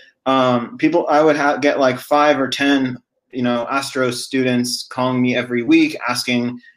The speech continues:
my take on things, asking for help. And then I decided, let me just do some, so, have some sort of a,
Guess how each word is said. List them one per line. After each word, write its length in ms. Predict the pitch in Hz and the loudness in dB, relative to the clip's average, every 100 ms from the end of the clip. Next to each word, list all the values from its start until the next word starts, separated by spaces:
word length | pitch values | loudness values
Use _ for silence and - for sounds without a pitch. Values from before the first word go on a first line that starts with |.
| _ | _
my 180 | 120 117 | -2 -2
take 260 | 120 156 156 | 0 0 2
on 160 | 147 | -2
things, 280 | 131 143 135 | 0 0 0
asking 260 | 117 - 110 | -2 -4 -8
for 160 | 120 | -6
help. 260 | 113 143 139 | 0 0 0
And 120 | 127 | 0
then 120 | 135 | 2
I 120 | 131 123 | 2 -2
decided, 500 | 120 139 139 127 123 | -2 0 2 0 0
let 140 | 131 | 0
me 100 | 131 | 0
just 300 | 123 120 - | -2 -6 -4
do 400 | 127 127 123 120 - _ | -2 0 -2 -4 -14 _
some, 260 | - 127 123 | -6 -2 -2
so, 220 | - 127 | -2 -6
have 260 | 127 131 120 | -2 -4 -2
some 160 | 123 | -4
sort 260 | 120 127 123 | -2 -2 0
of 140 | 120 | -2
a, 260 | 117 113 | -2 -4